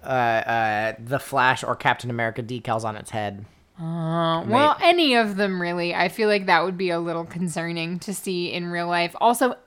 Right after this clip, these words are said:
Speaker 2: anything that breathes fire.
Speaker 1: Mm.
Speaker 2: That would be a little frightening to me.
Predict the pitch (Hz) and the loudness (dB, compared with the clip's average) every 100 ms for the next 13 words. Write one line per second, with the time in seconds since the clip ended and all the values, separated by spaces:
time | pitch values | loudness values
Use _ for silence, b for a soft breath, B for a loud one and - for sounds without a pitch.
0 | _ 220 254 302 320 269 226 202 185 180 | _ 2 2 4 4 2 0 -2 -4 -6
1 | 160 175 175 165 165 - 175 143 - - | -2 0 0 -2 -6 -8 -6 -6 -6 -12
2 | 202 - _ _ _ - 131 131 123 107 | -14 -14 _ _ _ -10 -8 -6 -6 -10
3 | _ _ _ _ _ _ 202 180 185 185 | _ _ _ _ _ _ 0 2 0 -2
4 | 170 165 170 170 170 - - 202 190 185 | -2 -4 -6 -8 -10 -12 -14 -12 -12 -12
5 | - 202 | -12 -14